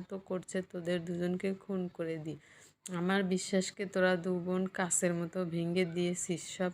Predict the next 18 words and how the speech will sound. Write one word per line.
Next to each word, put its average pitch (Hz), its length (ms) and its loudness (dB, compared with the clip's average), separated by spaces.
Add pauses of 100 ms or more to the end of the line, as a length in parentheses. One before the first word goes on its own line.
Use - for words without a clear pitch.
কিছুর 202 380 -2
মূলে 175 460 2
তুই 185 340 -4
ছিলি, 165 400 0
তাই 165 280 -6
না? 185 220 -2 (140)
তোকে 196 500 -4
এর 180 240 2
শাস্তি 175 520 -4 (100)
পেতে 175 280 -10
হবে। 165 260 -6 (460)
খুব 220 180 -4
শখ 190 560 4
আদিকে 175 480 2
বিয়ে 180 280 4
করার, 180 260 4 (120)
তাই 170 260 -2
তো? 185 200 -2